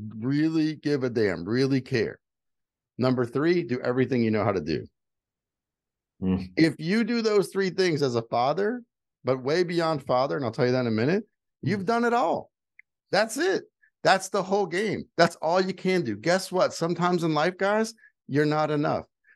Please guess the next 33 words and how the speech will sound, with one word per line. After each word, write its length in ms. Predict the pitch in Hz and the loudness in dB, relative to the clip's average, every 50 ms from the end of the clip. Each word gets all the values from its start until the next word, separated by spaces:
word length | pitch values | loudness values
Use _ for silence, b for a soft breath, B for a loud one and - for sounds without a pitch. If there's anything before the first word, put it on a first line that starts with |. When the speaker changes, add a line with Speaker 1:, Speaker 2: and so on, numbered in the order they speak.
| b b | b b
Speaker 1:
Sometimes 640 | - 175 170 170 165 175 180 185 196 202 208 202 - | -2 -2 -2 0 0 -2 0 2 2 2 0 -2 -4
you're 100 | 131 135 | -4 -2
gonna 160 | 143 160 156 | 0 0 0
get 140 | 147 156 147 | 0 0 0
knocked 340 | 139 139 147 156 147 139 - | 0 0 0 0 0 0 2
out. 160 | 156 143 123 | 2 2 2
You're 80 | 117 117 | 2 0
gonna 140 | 127 131 127 | -2 -2 0
go 180 | 139 147 151 | 0 0 2
into 140 | 160 160 156 | 2 2 2
that 200 | 160 156 156 147 | 2 0 0 0
ring 300 | 147 160 160 160 160 156 B B B B B | -2 -2 0 0 0 -2 B B B B B
and 100 | 120 113 | 0 0
you 40 | 110 | 2
think 240 | - 170 165 156 | 2 2 2 2
you're 100 | 165 156 | 2 0
gonna 180 | 151 165 151 156 | 0 0 0 2
handle 280 | 156 165 156 156 160 143 | 2 0 0 0 0 -2
business, 500 | 139 165 165 160 165 175 175 170 170 - B B B B | 0 -2 -2 0 2 0 0 0 -2 -6 B B B B
and 100 | - 113 | -4 -2
then 120 | 131 147 156 | 0 0 2
you're 100 | 147 147 | 2 2
gonna 160 | 156 151 151 | 2 2 2
wake 260 | 143 165 165 143 - | 0 0 -2 -2 0
up. 240 | 95 95 127 120 - - | 0 0 0 -2 -4 -6
You 140 | 127 131 135 | -2 0 0
know, 60 | 139 | 0
if 120 | 120 131 | 0 0
you've 100 | 135 135 | -2 0
ever 180 | 156 156 165 175 | 0 0 0 0
been 200 | 160 170 165 156 | 0 0 0 0
knocked 260 | 151 151 151 151 - | 0 -2 -2 -2 0
out, 300 | 139 135 165 202 220 | 0 2 2 0 -2